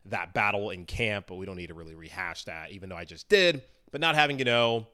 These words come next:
and then going to Joey Slye, that was always a bad decision. God bless him. Just not that great of a kicker. He's gotten other opportunities, so good for him. Um, but Joey Slye was not dependable. Then Zane Gonzalez came in, was dependable, but then gets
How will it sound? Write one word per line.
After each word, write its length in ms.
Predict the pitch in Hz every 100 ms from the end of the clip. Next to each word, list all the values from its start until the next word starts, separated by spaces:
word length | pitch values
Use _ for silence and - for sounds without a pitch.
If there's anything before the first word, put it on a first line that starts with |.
| _
and 120 | 131 123
then 80 |
going 220 | 120 127 120
to 40 |
Joey 220 | 107 117
Slye, 580 | 107 104 101 95 95 90
that 200 | 104 104
was 100 | 98
always 220 | 98 101
a 40 | 87
bad 180 | 92 92
decision. 520 | - 104 92 95 92 _ _ -
God 240 | 110 95
bless 260 | 101 95 -
him. 220 | 92 90 _ _ _
Just 300 | - 147 -
not 180 | 123 110
that 140 | 107 104
great 140 | 104
of 80 | 85
a 20 |
kicker. 460 | - 151 147 135 131 _ _
He's 100 | 127
gotten 240 | 139 135 131
other 240 | 127 123
opportunities, 600 | 117 104 151 165 160 165
so 80 | 117
good 160 | 107 117
for 120 | 95
him. 400 | 131 151 151 143 _ _ -
Um, 300 | 104 107 107
but 80 |
Joey 240 | - 143 131
Slye 240 | - 117
was 140 | 113 107
not 160 | 104
dependable. 580 | - - 151 147 135 135
Then 140 | 120 104
Zane 200 | 113 107
Gonzalez 400 | 95 117 120 113
came 240 | 123 120
in, 240 | 113 98
was 320 | 90 120 131 120
dependable, 540 | 123 123 123 113 117
but 220 | 107 98
then 160 | 110 107
gets 180 | 95